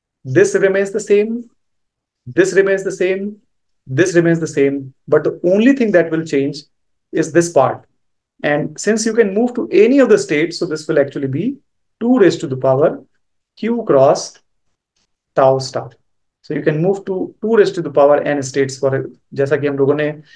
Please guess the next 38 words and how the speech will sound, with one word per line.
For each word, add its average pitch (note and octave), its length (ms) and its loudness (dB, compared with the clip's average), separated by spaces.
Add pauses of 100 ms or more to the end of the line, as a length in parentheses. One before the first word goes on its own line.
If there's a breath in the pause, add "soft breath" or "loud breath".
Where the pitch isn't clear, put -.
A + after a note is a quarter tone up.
(380 soft breath)
uh, C3 180 -4 (100)
एनडीएफ़ए F#3+ 340 2
में D#3 140 0
भी C#3+ 80 -2
देखा C3+ 240 2
था - 120 0 (200)
कि E3 160 -8
that D3 220 2
was D3 200 0 (100)
able D#3+ 240 -2
to D3 40 -4 (100)
move C#3 180 -4
to E3 180 -8
two F3+ 160 0
raised C#3 140 2
to C#3 80 -10
the C3 160 -8
power C3 200 -2 (100)
n C3 80 -4
states। F#3 320 -2
The E3+ 80 -6
similar G3+ 360 2
is F3+ 80 0
the D#3 160 0
condition C3 340 -6
here C3 260 -2
that C#3+ 200 -4
it C3 140 -10
will D3+ 100 -6 (100)
move B2+ 180 -4
to C#4 220 -6 (380 soft breath)
two A#3 120 0
raised F3+ 180 4
to D#3 80 -6
the C3+ 120 -4
power C#3+ 340 2
q D3+ 280 -8
into C3+ 420 -6